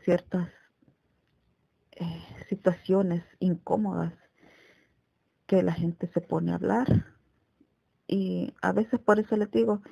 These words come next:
hablamos sin reflexionar y a veces también actuamos sin reflexionar. Y eso nos acarrea esas cosas, el karma, esas malas energías. Nosotros nos vamos acarreando, nos vamos llenando. Que pensamos que solo nosotros debemos de pensar, vuelvo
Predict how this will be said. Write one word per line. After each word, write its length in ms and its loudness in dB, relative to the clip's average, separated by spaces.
hablamos 400 6
sin 140 8
reflexionar 800 6
y 140 6
a 60 10
veces 280 4
también 320 4
actuamos 540 6
sin 120 2
reflexionar. 720 0
Y 80 4
eso 160 2
nos 160 2
acarrea 460 0
esas 260 -6
cosas, 420 -6
el 60 -6
karma, 600 -4
esas 200 -2
malas 280 2
energías. 580 2
Nosotros 440 -2
nos 180 -2
vamos 220 -2
acarreando, 480 -2
nos 140 -4
vamos 240 -4
llenando. 500 -8
Que 100 6
pensamos 440 4
que 120 0
solo 240 2
nosotros 440 0
debemos 320 4
de 100 0
pensar, 500 -4
vuelvo 420 -2